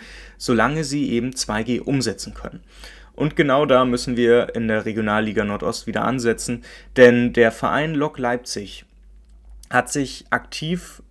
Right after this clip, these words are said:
dafür entschieden, das nicht umzusetzen und hat dabei Verschwörungsnarrative nicht nur bedient, sondern aufgegriffen.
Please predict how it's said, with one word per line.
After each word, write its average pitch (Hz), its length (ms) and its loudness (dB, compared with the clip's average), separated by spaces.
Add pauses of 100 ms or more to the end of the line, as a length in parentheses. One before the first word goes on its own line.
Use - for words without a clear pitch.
dafür 123 340 -2
entschieden, 139 680 -6
das 120 280 -2
nicht 127 340 -8
umzusetzen 110 800 -8
und 117 180 -8
hat 120 160 -8
dabei 117 360 -2 (400)
Verschwörungsnarrative 107 1400 -2
nicht 117 260 -6
nur 117 120 -4
bedient, 120 420 -6
sondern 123 340 -6
aufgegriffen. - 760 -8